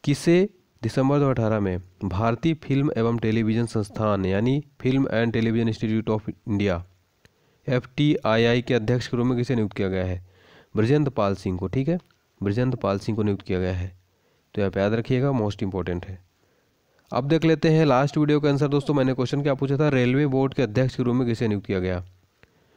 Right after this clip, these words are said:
तो रेलवे बोर्ड के अध्यक्ष के रूप में नियुक्त किया गया दोस्तों विनोद कुमार यादव को, ठीक है, वीके यादव को नियुक्त किया गया था।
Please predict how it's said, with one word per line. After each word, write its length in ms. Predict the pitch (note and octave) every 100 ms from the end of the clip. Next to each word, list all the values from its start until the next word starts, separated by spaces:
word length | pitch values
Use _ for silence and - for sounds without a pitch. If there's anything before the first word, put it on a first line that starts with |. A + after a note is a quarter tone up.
| _ _
तो 60 | B2
रेलवे 240 | B2+ D3+
बोर्ड 200 | D3 D3+
के 100 | C#3+
अध्यक्ष 240 | B2 C3+ -
के 40 |
रूप 80 | C3
में 80 | B2+
नियुक्त 180 | B2 B2+
किया 100 | C3+
गया 60 |
दोस्तों 200 | C3+ D3+
विनोद 360 | A#2 A2+ A#2+ A#2+
कुमार 340 | - G#2+ A2 A2+
यादव 360 | G#2 F#2+ A#2+
को, 240 | B2 C#3 D3 _ _ _ _ -
ठीक 140 | B2+
है, 60 | C3
वीके 320 | G#2+ G#2+ A#2
यादव 280 | G#2 G2 A#2
को 80 | B2
नियुक्त 220 | A#2+ A#2
किया 120 | A#2
गया 140 | A#2
था। 200 | A2+ D3